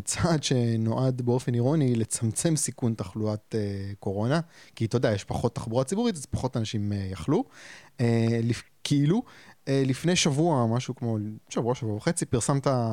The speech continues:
כתבת על, אה, מחקר שנעשה בניו יורק, על השפעות של הרכבת התחתית על תפוצת המחלה. אני רוצה לספר לי רגע על המחקר הזה, ומה הנגזרת שלו לגבי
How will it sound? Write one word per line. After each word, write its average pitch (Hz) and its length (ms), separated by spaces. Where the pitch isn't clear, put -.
כתבת 165 360
על, 110 220
אה, 104 200
מחקר 107 460
שנעשה 101 420
בניו 107 240
יורק, 147 340
על 110 240
השפעות - 540
של 135 160
הרכבת 143 460
התחתית - 500
על 101 160
תפוצת - 560
המחלה. 95 420
אני - 540
רוצה 127 220
לספר 165 360
לי 160 100
רגע 143 220
על 120 120
המחקר 101 760
הזה, 131 320
ומה 127 420
הנגזרת 120 640
שלו 113 220
לגבי 107 440